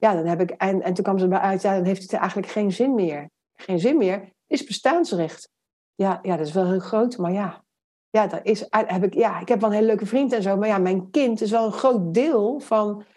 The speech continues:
ja, van, ik ben ook, voor een groot deel ben ik moeder. En, eh, ze, ja, en ik hou van groter maken, dan weet je. Dus maak, stop even helemaal hierin. Zet die leuke vriend even,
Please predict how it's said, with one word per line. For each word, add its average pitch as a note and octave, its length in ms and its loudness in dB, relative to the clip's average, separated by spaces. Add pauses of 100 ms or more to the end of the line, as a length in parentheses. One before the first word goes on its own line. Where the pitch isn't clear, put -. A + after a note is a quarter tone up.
(580)
ja, F#3+ 300 0
van, G#3 380 -2 (120)
ik A3 120 0
ben G3+ 120 4
ook, F3+ 220 0
voor A3 100 2
een G#3 60 0
groot C4 220 2
deel F#3+ 120 4
ben E3+ 120 0
ik F#3 80 0
moeder. G3+ 580 0 (440)
En, G#3 260 -2
eh, F#3 440 -2 (340)
ze, - 120 -4
ja, A3+ 100 6
en A3+ 60 0
ik A3+ 100 -4
hou A3 160 2
van A3+ 120 0
groter G#3+ 380 0
maken, E3+ 320 -2
dan F#3 100 0
weet G3 220 2
je. - 60 -10
Dus F#3+ 140 -4
maak, G#3+ 280 -2
stop A#3 400 -2
even A3+ 280 2
helemaal D4 360 2
hierin. B3+ 540 0 (280)
Zet B3 180 0
die A#3+ 100 2
leuke A3 200 2
vriend B3 260 0
even, G#3 280 2